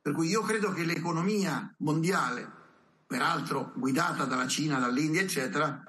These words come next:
continuerà ad avere anni col segno più e con segni più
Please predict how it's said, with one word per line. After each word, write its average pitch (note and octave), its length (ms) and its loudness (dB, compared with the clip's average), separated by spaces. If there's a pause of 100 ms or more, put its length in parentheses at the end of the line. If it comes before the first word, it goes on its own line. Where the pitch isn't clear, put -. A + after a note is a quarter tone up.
(280)
continuerà D3+ 480 2
ad D#3 120 0
avere D3+ 260 0
anni D#3+ 580 0 (240)
col D3 180 0
segno C#3+ 320 2
più F3 340 0
e C#3 100 -4
con C#3 160 -2
segni C3+ 260 0
più D#3+ 400 0